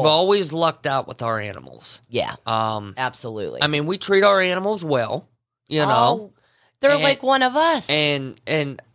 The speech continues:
Speaker 1: I, I don't know. I always had this fear that, like, the next one is gonna be the rebel. <laughs> You know what I mean? 'Cause we've done so well thus far.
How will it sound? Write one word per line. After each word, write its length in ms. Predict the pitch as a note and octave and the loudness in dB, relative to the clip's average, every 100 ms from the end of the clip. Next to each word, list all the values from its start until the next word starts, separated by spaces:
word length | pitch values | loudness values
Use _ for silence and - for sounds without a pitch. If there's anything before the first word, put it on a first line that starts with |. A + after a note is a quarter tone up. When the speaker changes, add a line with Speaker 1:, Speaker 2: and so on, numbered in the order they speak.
| _ - | _ -4
Speaker 1:
I, 260 | F#3 - | -2 -2
I 20 | F3 | -4
don't 120 | F3 | -2
know. 100 | C#3+ | 2
I 140 | C#3+ | 2
always 240 | D#3+ F#3 E3 | 2 2 0
had 220 | F3 D#3 | 0 0
this 340 | C3+ - - | -2 -4 -8
fear 680 | - - G#3+ B3+ B3 C#3+ B2 | -8 -4 -2 2 2 2 2
that, 260 | A#2 A#2 B2 | 0 -2 0
like, 200 | A#2+ - | -2 -2
the 100 | A2+ | -4
next 340 | C3 D#3+ - | -2 -2 -2
one 220 | F3+ G3 F#3 | 0 2 2
is 140 | B2+ | 0
gonna 220 | C#3 C#3 | 0 0
be 120 | B2 C3 | 0 0
the 140 | A#2 | 0
rebel. 480 | A#2+ A2+ - - - _ _ - | 2 0 0 -8 -14 _ _ -12
<laughs> 80 | - - - - - - - - - - | -8 -6 -4 -4 -4 -10 -18 -20 -12 0
You 160 | C#3+ | 2
know 120 | C#3+ | 4
what 80 | C#3 | 4
I 40 | C3+ | 4
mean? 240 | C3+ C#3 | 2 0
'Cause 180 | C#3+ B2+ | -2 -2
we've 200 | D3+ C#3 | -2 2
done 240 | E3 E3 | 0 0
so 320 | - E3+ G3 | -2 2 2
well 360 | A3 F3+ G3 F#3+ | 4 4 4 4
thus 300 | D3+ E3+ - | 2 0 -2
far. 540 | - D#3+ D3+ A2 F2+ | -4 0 0 0 -6